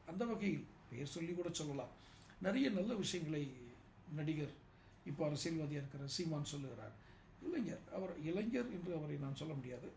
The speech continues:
ஆனால் இளைஞர்களை கவரக்கூடிய ஒரு பேச்சு, அஹ், ஒரு வ-, ஒரு பேச்சு வளம், பலம் அவர்கிட்ட இருக்கு. மிக எளிதாக அவருடைய பேச்சு இளைஞர்களிடத்தில் போய் சேர்கிறது. By tone, by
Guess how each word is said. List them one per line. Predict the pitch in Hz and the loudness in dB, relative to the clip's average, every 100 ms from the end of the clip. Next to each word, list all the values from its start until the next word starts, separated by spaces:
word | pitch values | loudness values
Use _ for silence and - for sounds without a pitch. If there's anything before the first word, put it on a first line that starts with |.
| - | 0
ஆனால் | 185 156 247 | 2 2 0
இளைஞர்களை | 175 202 214 208 185 214 | 2 2 2 2 0 -2
கவரக்கூடிய | - - 247 208 - 269 240 | -2 -2 0 0 2 2 4
ஒரு | 165 | 2
பேச்சு, | - 220 - 202 160 147 - - - - | 2 0 2 0 -2 -6 -14 -18 -18 -8
அஹ், | 180 165 160 151 151 151 | -4 -2 -4 -4 -6 -6
ஒரு | 156 151 | -4 -4
வ-, | 156 151 | -4 -4
ஒரு | 135 127 139 - - - - | -6 -8 -10 -12 -12 -14 -4
பேச்சு | 196 202 - 170 147 127 139 | 0 2 2 2 0 -4 0
வளம், | 170 202 175 139 | 4 6 4 2
பலம் | 156 202 208 | 6 8 8
அவர்கிட்ட | 156 147 139 | 6 2 -2
இருக்கு. | 123 120 - - - - - - - - - | -6 -8 -12 -14 -20 -20 -20 -18 -18 -18 -4
மிக | 175 175 | 2 6
எளிதாக | 170 208 226 202 | 6 8 8 6
அவருடைய | 196 175 156 202 | 4 0 0 0
பேச்சு | 160 147 - 330 - - - - - - - - - - | 0 0 0 -2 -4 -18 -18 -18 -16 -16 -16 -18 -20 -4
இளைஞர்களிடத்தில் | 285 226 185 165 151 - - | 4 8 8 6 2 -2 0
போய் | 147 | 2
சேர்கிறது. | 147 135 131 - 131 135 | 2 0 -2 -8 -4 4
By | 165 160 | 4 6
tone, | 170 175 147 - - - - - - - - - - - - - - - 131 | 6 6 4 -4 -16 -20 -18 -18 -18 -20 -20 -20 -20 -20 -20 -20 -20 -8 2
by | 165 | 2